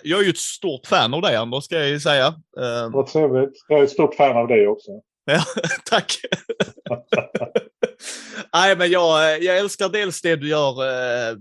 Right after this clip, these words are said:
Speaker 1: produktionsmässigt, men också att hur du sprider vår hobby, för det älskar jag när folk gör. Så att, ehm,
Speaker 2: Ja, vad kul. Nej, det har ju blivit att... Eh, jag vet inte riktigt när. Jag har ju aldrig varit hemlig med att, eh,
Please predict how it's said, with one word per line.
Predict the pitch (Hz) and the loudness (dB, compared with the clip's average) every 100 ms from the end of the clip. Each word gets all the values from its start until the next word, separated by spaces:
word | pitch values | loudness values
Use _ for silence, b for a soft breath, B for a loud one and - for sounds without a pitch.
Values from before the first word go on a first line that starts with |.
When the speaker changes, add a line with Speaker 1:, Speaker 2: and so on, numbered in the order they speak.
| - - 110 127 143 | -8 -4 -4 -6 -8
Speaker 1:
produktionsmässigt, | 139 143 160 - 139 123 117 | -8 -4 -6 -4 -8 -8 -6
men | 143 | -6
också | 156 143 | -4 -2
att | 127 131 | -4 -6
hur | 123 | -10
du | 127 | -10
sprider | - 147 113 | -6 -4 -2
vår | 117 120 | -2 -4
hobby, | 135 101 113 123 123 - | -4 -8 -10 -12 -16 -12
för | |
det | 120 117 | -8 -6
älskar | 127 123 - 110 | -6 -8 -10 -10
jag | 101 | -10
när | 110 | -12
folk | 110 - | -12 -12
gör. | 60 62 - _ | -6 -6 -6 _
Så | - - | -16 -14
att, | - - | -14 -12
ehm, | 113 110 120 - - | -10 -10 -14 -16 0
Speaker 2:
Ja, | 156 | 2
vad | 143 - | 2 2
kul. | 131 117 - - | 0 0 -8 0
Nej, | 139 147 156 | 6 6 6
det | 143 | 6
har | 139 131 | 6 6
ju | 131 | 4
blivit | 127 165 160 - 131 | 2 -2 -2 -2 -2
att... | 127 - - | -4 -6 0
Eh, | 127 123 123 123 123 _ _ _ _ _ _ b b b b _ _ _ _ _ _ _ _ _ _ _ _ - | 2 4 4 2 -2 _ _ _ _ _ _ b b b b _ _ _ _ _ _ _ _ _ _ _ _ -4
jag | 170 | 2
vet | 170 - | 2 2
inte | 170 220 | 2 4
riktigt | 196 190 165 175 | 2 2 -6 2
när. | 175 160 156 | 6 6 6
Jag | 165 | 6
har | 160 | 6
ju | 127 131 | 6 6
aldrig | 175 160 123 | 4 4 4
varit | 127 127 - | 4 0 0
hemlig | 143 143 135 123 120 | 2 2 2 2 2
med | 123 117 123 | 2 4 2
att, | 123 | 2
eh, | - | 0